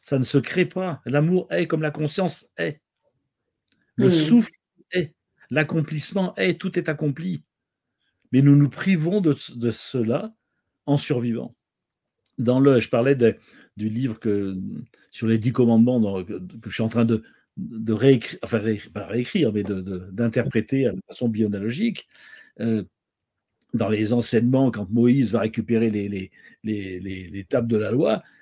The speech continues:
Speaker 1: et il y a, Dieu lui dit, « Je suis ton Éternel, celui qui t'a libéré de, de, de la maison de l'esclavage. » Ça veut dire que l'homme est libre, mais il ne le sait pas.
Speaker 2: Mm.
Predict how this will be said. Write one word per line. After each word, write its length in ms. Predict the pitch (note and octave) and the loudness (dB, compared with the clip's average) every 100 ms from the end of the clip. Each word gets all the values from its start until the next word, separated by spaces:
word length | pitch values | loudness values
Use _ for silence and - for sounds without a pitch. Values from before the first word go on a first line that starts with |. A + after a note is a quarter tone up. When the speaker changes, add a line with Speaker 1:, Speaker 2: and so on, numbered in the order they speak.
| _ | _
Speaker 1:
et 120 | A#2+ | -4
il 80 | A#2+ | 0
y 80 | A#2 | 0
a, 180 | G2+ G#2 _ _ _ _ _ - | -2 -8 _ _ _ _ _ -12
Dieu 280 | A2+ B2+ D#3 | 4 10 10
lui 260 | C3 B2 | 10 0
dit, « 380 | A#2+ F#3 B3 A3+ B2 | 2 4 6 4 2
Je 180 | G#2+ | 2
suis 280 | D3 - F#3 | 2 2 2
ton 160 | D3 B2+ | 4 6
Éternel, 800 | B2 A#2 A#2 D#3 G#3+ B3+ A#3 - _ _ _ _ _ _ _ _ _ _ _ _ _ | 6 4 0 2 0 0 -2 -6 _ _ _ _ _ _ _ _ _ _ _ _ _
celui 480 | - - D3+ D#3 A3 | -10 4 6 8 6
qui 200 | A3 C#3+ | 4 -2
t'a 160 | E3+ E3+ | 0 2
libéré 800 | D3 G#3 F3 E3 D#3+ A3 A#3+ A3+ _ _ _ _ _ _ | 4 4 8 8 6 2 -2 -8 _ _ _ _ _ _
de, 280 | A#2+ A#2 A#2+ | -4 0 0
de, 200 | A#2 B2+ | 0 -2
de 100 | A#2 | 0
la 120 | A#2+ | 2
maison 240 | C#3 C#3+ F3 | 4 4 2
de 80 | D3 | -2
l'esclavage. » 640 | - B2+ A#2 - - _ _ _ _ _ _ | -2 -6 -8 -12 -16 _ _ _ _ _ _
Ça 180 | - C#3+ | -2 2
veut 60 | |
dire 180 | G3 A3+ | 2 4
que 80 | C#3+ | 4
l'homme 380 | C3+ G3 B3+ F#3+ | 2 0 2 2
est 40 | |
libre, 680 | E3+ A#3 G#3 - - _ _ _ _ _ _ _ _ _ _ _ _ _ _ _ _ _ _ | 2 -2 -2 -6 -10 _ _ _ _ _ _ _ _ _ _ _ _ _ _ _ _ _ _
mais 140 | C#3 | 6
il 80 | D3 | 6
ne 80 | C#3 | 4
le 80 | B2 | 0
sait 200 | - A#2+ | -4 -8
pas. 280 | B2 A#2 _ _ _ _ _ _ _ _ | -8 -12 _ _ _ _ _ _ _ _
Speaker 2:
Mm. 100 | F#3+ | -8